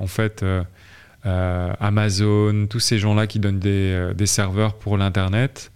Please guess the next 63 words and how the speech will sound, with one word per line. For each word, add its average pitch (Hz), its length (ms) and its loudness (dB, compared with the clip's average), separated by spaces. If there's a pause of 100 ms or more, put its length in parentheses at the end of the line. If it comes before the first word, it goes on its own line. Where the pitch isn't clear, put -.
(180)
vont 107 180 4
mourir 113 580 2
et - 40 -4
ça 104 160 0
va 98 100 0
être 98 140 0
des 98 80 0
nouvelles 104 320 2
technologies 101 500 0
qui 110 140 -4
vont 98 120 2
les 98 80 2
remplacer 95 460 0
parce 120 160 -4
qu'on 95 140 -6
va 92 120 0
passer 95 280 -2
du 98 100 -2
Web 98 220 0
deux 101 100 2
au 98 140 0
Web 95 100 -4
trois. » - 320 -6 (1120)
Et - 60 -6
ça, - 80 0
c'est - 140 0
ma 113 100 2
conviction. 101 500 -2
Et 92 40 0
je - 80 -2
pense - 160 -2
que 113 60 -2
dans 107 80 2
le 101 60 2
futur, 110 360 -2
ça, 113 160 -2
c'est 98 180 -4
un, 95 140 -4
quelque - 180 -10
chose - 140 -12
qui - 80 -12
va 101 80 -4
exploser. 101 360 -8
Mais 101 120 -2
après, - 160 -2
t'as 120 100 0
pas 120 140 0
la 113 80 0
compétence 117 600 0
d'aller 101 280 2
sélectionner, 104 420 0
mais 104 80 0
c'est 110 140 0
quel 101 120 0
crypto ? 123 400 -2
Est-ce 113 120 0
que 113 80 0
c'est 110 160 2
Ethereum ? 110 440 2
Est-ce 104 120 0
que - 80 -4
c'est 104 140 0
Polkadot ? 110 580 0